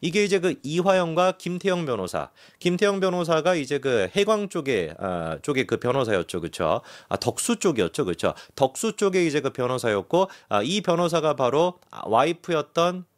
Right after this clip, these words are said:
와이프였더니 아니, 지금도 와이프긴 하죠, 그쵸? 백정화 씨가 붙여줬던 그런 식의 변호사라고 알려져 있지 않습니까? 아, 그런데 이제 그 김영태 변호사랑 이화영 씨가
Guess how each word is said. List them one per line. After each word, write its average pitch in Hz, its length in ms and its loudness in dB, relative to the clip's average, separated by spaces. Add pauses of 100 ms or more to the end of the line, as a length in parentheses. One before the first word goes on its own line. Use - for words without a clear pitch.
(240)
와이프였더니 123 640 0
아니, 90 140 0
지금도 151 320 -2
와이프긴 104 460 0
하죠, 139 200 -4
그쵸? 90 300 -2 (200)
백정화 202 440 2
씨가 180 280 -2
붙여줬던 156 640 -4
그런 233 280 0
식의 190 200 0
변호사라고 113 920 2
알려져 107 280 0
있지 95 200 -4
않습니까? 82 640 -6 (300)
아, 131 160 2
그런데 202 280 0
이제 202 140 0
그 190 140 0
김영태 208 400 0
변호사랑 180 500 0
이화영 170 400 0
씨가 175 460 0